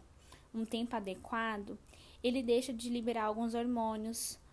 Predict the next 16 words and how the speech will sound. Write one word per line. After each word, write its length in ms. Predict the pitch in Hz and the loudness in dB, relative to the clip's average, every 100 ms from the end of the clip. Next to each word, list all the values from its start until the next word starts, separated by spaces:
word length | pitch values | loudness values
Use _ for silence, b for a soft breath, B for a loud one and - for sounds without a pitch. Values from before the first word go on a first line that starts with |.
| b | b
o 80 | - | -10
corpo 480 | 214 - 233 269 - | -6 2 2 2 -4
deixa, 400 | 202 196 226 247 | -2 -2 -2 -4
né, 180 | 220 262 | -2 -2
de 140 | 254 | -2
liberar 380 | 233 220 208 202 | -4 -4 -4 -2
alguns 260 | 202 220 240 | -2 -2 0
hormônios 580 | 240 233 220 233 254 | 0 0 0 0 0
que 220 | - - 240 | 0 0 0
vão 300 | 233 262 349 | 0 0 0
ser 260 | - 320 285 | 0 -2 0
bons 580 | 233 220 247 - - B B B - | 0 0 0 0 -2 B B B -4
para 260 | 254 233 269 | 2 2 4
o 40 | |
nosso 280 | 247 233 - | 2 2 -2
corpo 420 | - 214 214 247 | -2 -2 -2 -8